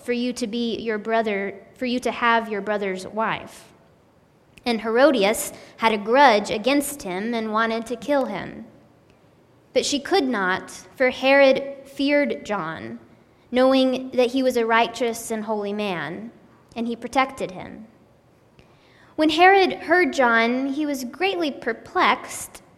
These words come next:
and yet he liked to listen to him.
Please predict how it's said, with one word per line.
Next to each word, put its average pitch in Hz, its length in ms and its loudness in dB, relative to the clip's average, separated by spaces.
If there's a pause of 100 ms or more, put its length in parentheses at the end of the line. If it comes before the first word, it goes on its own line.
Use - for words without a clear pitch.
(180)
and 285 380 -4 (180)
yet 285 260 2
he 302 140 -2
liked 285 380 0
to - 100 -6
listen 269 360 -2
to 190 120 -10
him. 180 400 -12